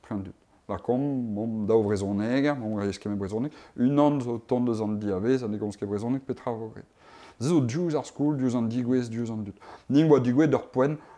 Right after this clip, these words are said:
leur ma voix normale, on drahe, hag on dud, une ket feuket, hag, euh, hag on ning, pa, pa, hag reizol, ma zonjediomp vije intéressé à mon niveau à tigouez, bah, vez échange chez Yez, la vie d'un barzi barz, mais derrière un préjou fichant, ça va être un doute, quoi. Pez n'est qu'aiguille à tout.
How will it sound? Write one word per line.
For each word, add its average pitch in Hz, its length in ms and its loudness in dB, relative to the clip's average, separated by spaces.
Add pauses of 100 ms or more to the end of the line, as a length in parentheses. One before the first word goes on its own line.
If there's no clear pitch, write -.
leur 110 100 0
ma 120 80 4
voix 110 140 4
normale, 127 480 4
on 110 60 2
drahe, 101 420 -2
hag 110 140 0
on 95 80 -4
dud, 95 220 -4
une 85 320 -10
ket 95 120 -12
feuket, - 400 -14
hag, 80 140 -12
euh, 80 320 -6
hag 117 100 0
on 120 100 4
ning, 143 280 6 (220)
pa, 120 180 6
pa, 135 140 2 (220)
hag 120 120 0
reizol, 127 360 8
ma 127 180 4 (180)
zonjediomp 127 540 4
vije 120 220 2
intéressé 123 380 2
à - 20 -2
mon 120 80 -2
niveau 113 240 2
à 104 40 2
tigouez, 110 240 0
bah, 110 160 2
vez 98 180 -4
échange 101 240 -8
chez 101 80 -10
Yez, 107 240 -4
la 92 180 -6
vie 95 100 -6
d'un 101 100 -2
barzi 90 320 -4
barz, 123 180 -6 (240)
mais 110 60 -2
derrière 110 180 -2
un 107 40 -2
préjou 117 240 0
fichant, 143 320 -2
ça 107 100 -10
va 107 80 -6
être - 160 -6
un 101 60 -4
doute, 98 200 -8
quoi. - 120 -20 (320)
Pez 107 100 -4
n'est 104 80 -4
qu'aiguille 110 280 -4
à 110 120 -4
tout. - 120 -16